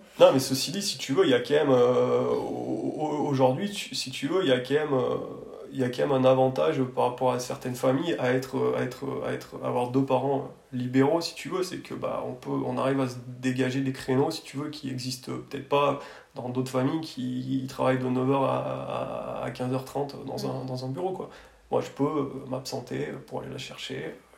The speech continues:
Speaker 1: et cetera, ou revenir, euh, y a pas de, y a pas de souci, quoi. Y a pas de souci. Après, c'est juste une question de,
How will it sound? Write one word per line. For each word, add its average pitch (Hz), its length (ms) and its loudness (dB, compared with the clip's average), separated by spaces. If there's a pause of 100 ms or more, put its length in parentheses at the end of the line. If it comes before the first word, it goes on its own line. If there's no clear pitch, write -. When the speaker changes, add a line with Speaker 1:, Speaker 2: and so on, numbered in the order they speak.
Speaker 1:
et - 40 -14
cetera, 127 320 -2
ou 131 80 2
revenir, 127 380 -2
euh, 131 280 -10
y 131 60 -12
a 127 40 -14
pas 131 160 -10
de, 135 100 -10 (120)
y 143 40 -14
a 131 40 -10
pas 131 140 -16
de 131 40 -16
souci, - 260 -16
quoi. - 180 -16 (720)
Y 143 40 -20
a - 40 -20
pas 135 80 -6
de 127 40 -10
souci. - 240 -8
Après, 135 220 -6
c'est 135 120 -10
juste - 240 -10
une 131 80 -4
question 135 420 -6
de, 135 80 -4